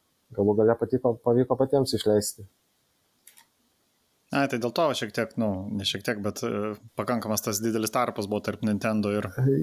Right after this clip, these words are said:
Speaker 2: ir kitų
Speaker 1: Viena
Speaker 2: konsolių.
Speaker 1: iš priežasčių buvo, nes mes turėjom tam tikrų sutartinių įsipareigojimų, o jie iš savo pusės neatliko savo darbo ir kai jau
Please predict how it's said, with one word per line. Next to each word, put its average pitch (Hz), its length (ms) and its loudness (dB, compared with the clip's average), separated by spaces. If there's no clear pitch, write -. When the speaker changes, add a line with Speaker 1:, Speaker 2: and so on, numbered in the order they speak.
Speaker 2:
ir 123 180 -2
kitų 131 180 4
Speaker 1:
Viena 127 60 4
Speaker 2:
konsolių. 147 320 6
Speaker 1:
iš 104 60 -2
priežasčių 135 440 4
buvo, 120 220 4
nes 113 300 0
mes 117 260 4
turėjom 117 280 4
tam 113 140 0
tikrų 113 240 0
sutartinių 117 480 2
įsipareigojimų, 127 920 4
o 110 220 2
jie 104 280 6
iš 104 140 0
savo 110 180 4
pusės 110 400 0
neatliko 107 380 0
savo 104 240 2
darbo 117 400 4
ir 104 80 0
kai 113 160 2
jau 107 140 6